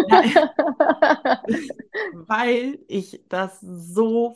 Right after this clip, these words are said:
Speaker 1: feier, was du gerade sagst, und ich kann das so teilen. Es gibt einige Frauen,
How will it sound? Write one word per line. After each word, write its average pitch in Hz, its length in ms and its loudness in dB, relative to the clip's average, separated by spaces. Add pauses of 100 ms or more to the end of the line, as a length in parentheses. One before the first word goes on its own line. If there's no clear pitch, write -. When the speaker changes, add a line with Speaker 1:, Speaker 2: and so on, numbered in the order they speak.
(120)
Speaker 1:
feier, 208 400 -2
was 185 200 -14
du 175 120 -20
gerade 165 380 -8
sagst, 165 300 -12
und 175 120 -14
ich - 160 -20
kann 220 320 -2
das 214 340 -6
so 208 280 -6
teilen. 202 540 -8 (500)
Es - 140 -16
gibt - 440 -8 (560)
einige 262 380 -2
Frauen, 214 680 -6